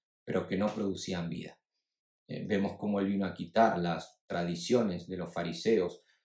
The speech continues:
el lavamiento, cargas que ellos ponían. Y cuando nosotros analizamos, muchas cosas eran buenas, eran higiénicas, eran saludables, hacían que tal vez la persona religiosamente cumpla con hábitos buenos.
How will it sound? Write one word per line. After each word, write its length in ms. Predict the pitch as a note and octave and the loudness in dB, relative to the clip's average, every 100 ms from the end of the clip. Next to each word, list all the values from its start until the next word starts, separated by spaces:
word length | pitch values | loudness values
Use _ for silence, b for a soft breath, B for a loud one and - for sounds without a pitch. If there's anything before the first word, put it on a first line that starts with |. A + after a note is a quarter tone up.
| _ | _
el 160 | - F#2 | -6 -2
lavamiento, 960 | F#2+ E2+ F#2 A2 G#2+ F2 - - - | 0 0 0 2 2 0 -4 -6 -4
cargas 460 | - C3+ C3+ F#2+ F#2 | 6 8 8 2 -6
que 80 | - | -8
ellos 220 | G#2 F#2+ | -6 -6
ponían. 500 | - F#2+ G#2 F2+ F2 b b b | -2 2 2 2 -4 b b b
Y 100 | - | -6
cuando 220 | A#2 A2+ - | 4 4 4
nosotros 260 | - - | 2 2
analizamos, 420 | B2 A2 D#3 D#3 | 2 2 2 0
muchas 200 | E3+ - | 0 -2
cosas 280 | - D3 B2+ | -2 -2 0
eran 180 | - F#3 | 0 0
buenas, 540 | G#3 C3+ F#3+ - - _ _ _ _ - | 2 2 2 -4 -12 _ _ _ _ -2
eran 260 | A#2 A2 G#2 | 4 4 4
higiénicas, 800 | F#2 - B2+ C3+ - B2 G#2+ - | 0 2 4 4 2 -2 -2 -4
eran 240 | G#2+ G#2 | -2 -2
saludables, 880 | G#2 F#2+ F#2 G2+ A2 A2+ A2+ A2 - _ _ _ - | -2 -2 0 4 4 6 4 0 -6 _ _ _ -10
hacían 440 | - - B2+ B2 | -6 0 4 4
que 100 | A#2+ | 4
tal 200 | G2 F#2+ | 2 2
vez 120 | G2+ A2+ | 2 2
la 180 | G2 | 0
persona 440 | A2 F2+ - A2+ A2 | 0 -2 0 2 2
religiosamente 1080 | F2+ F2+ F2 A2+ - G2 A2 A2+ A2 F#2+ B B _ - | 2 -2 -2 -2 0 2 2 2 0 -6 B B _ 0
cumpla 680 | C#3 D#3+ D#3 D3 D3+ D#3 - | 4 4 2 2 0 0 -14
con 220 | - G2 G#2 | -4 0 2
hábitos 560 | A2 A2 - F#2+ F2 | 2 0 0 -4 -2
buenos. 580 | G#2 C3 A2+ F#2 F#2 _ | 4 4 4 0 -6 _